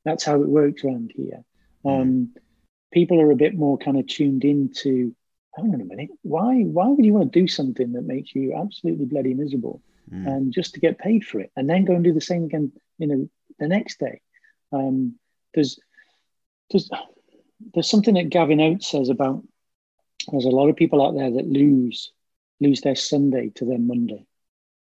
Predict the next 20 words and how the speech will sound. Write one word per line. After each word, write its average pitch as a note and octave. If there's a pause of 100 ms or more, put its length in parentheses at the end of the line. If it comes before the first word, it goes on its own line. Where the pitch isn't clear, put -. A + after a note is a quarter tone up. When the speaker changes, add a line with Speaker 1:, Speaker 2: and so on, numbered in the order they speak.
(100)
Speaker 1:
And C3+
what D#3+
he D#3+
means D3
by C3
that C3+
is A#2
they B2+
get G#3+
that F#3 (320)
feeling D#3+
in B2+
their A#2+ (160)
gut C#3+ (140)
on C3
a A#2
Sunday A#2 (420)
that C3+
says, B2+ (220)
"Oh, B2+